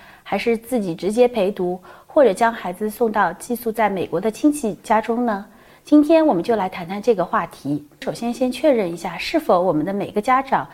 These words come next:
是可以长期陪读的。如果您的孩子特别小，比如说中国小学阶段的孩子，那么家长在许可的情况之下呢，这个陪读就有它的一个必要性。我们也会建议您在条件许可的情况下，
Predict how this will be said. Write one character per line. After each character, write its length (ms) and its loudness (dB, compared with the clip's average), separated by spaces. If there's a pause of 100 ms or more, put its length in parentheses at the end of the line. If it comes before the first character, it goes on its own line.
(120)
是 180 0
可 220 -4
以 160 0
长 240 -6
期 160 -4
陪 220 -6
读 180 -8
的。 180 0 (560)
如 160 2
果 120 4
您 180 2
的 60 0
孩 200 -6
子 160 -4
特 220 0
别 240 0
小， 260 -4 (380)
比 120 -2
如 120 4
说 300 4
中 180 0
国 140 0
小 180 -10
学 140 -6
阶 180 2
段 140 2
的 60 -6
孩 220 -10
子， 240 0 (480)
那 160 6
么 140 4
家 220 2
长 260 0
在 160 2
许 220 -4
可 100 -8
的 80 -2
情 180 -10
况 200 -6
之 160 -2
下 200 0
呢， 220 -4 (260)
这 120 2
个 100 8
陪 240 2
读 180 2
就 140 2
有 100 2
它 160 -8
的 80 -2
一 120 -2
个 80 -6
必 220 0
要 180 4
性。 340 -4 (460)
我 100 2
们 160 4
也 120 6
会 200 2
建 260 2
议 120 0
您 280 0
在 200 2
条 200 -2
件 180 0
许 200 -4
可 140 -2
的 40 -4
情 200 -8
况 180 -6
下， 300 -2